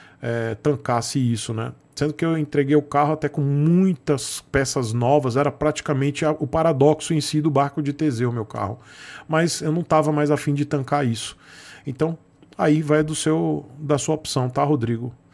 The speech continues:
E não acho que seja justo você pensar isso do mecânico, visto que você diz que é um mecânico de confiança, da sua confiança. E aí, eu, pelo que eu entendo, é, é a moto em si, tá? A moto, ela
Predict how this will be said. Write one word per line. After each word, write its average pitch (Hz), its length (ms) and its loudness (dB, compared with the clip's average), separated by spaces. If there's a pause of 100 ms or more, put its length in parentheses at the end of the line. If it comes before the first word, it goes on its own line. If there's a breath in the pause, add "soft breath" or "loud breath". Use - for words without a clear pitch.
(420 loud breath)
E 131 720 0
não 165 240 2
acho 143 260 0
que 147 320 -2
seja 147 320 0
justo 143 420 0
você 147 240 -2
pensar 143 360 -2
isso 135 160 -4
do 147 80 -2
mecânico, 143 460 -4 (220)
visto 135 400 -2
que 135 220 -6
você 127 240 -2
diz 127 120 -8
que - 100 -12
é 131 40 -2
um 131 40 -4
mecânico 123 480 -6
de - 100 -18
confiança, 117 640 -4
da 110 100 -6
sua 113 160 -8
confiança. 123 640 -6 (540 loud breath)
E 233 80 4
aí, 202 80 6
eu, 214 100 2
pelo 254 400 2
que - 120 0
eu 135 80 4
entendo, 135 640 0 (120)
é, 180 220 2 (140)
é 165 60 -2
a 185 100 -2
moto 143 360 0
em 123 40 -2
si, 113 320 -8 (180)
tá? 127 160 -4
A 143 140 -4
moto, 135 260 -2
ela 151 160 -2